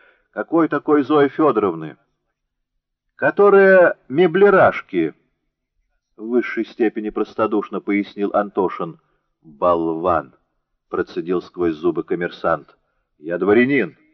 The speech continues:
«Во-во», понимающе покачал головой Антошин. «Я так и думал, что вы совсем не её сын».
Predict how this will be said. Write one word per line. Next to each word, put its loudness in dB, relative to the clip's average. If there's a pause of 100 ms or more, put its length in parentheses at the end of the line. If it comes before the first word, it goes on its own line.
(520)
«Во-во», 4
понимающе 0
покачал -2
головой 2
Антошин. -4 (360)
«Я 0
так 0
и 0
думал, 2
что -2
вы 2 (300)
совсем -2
не -8
её 0
сын». -8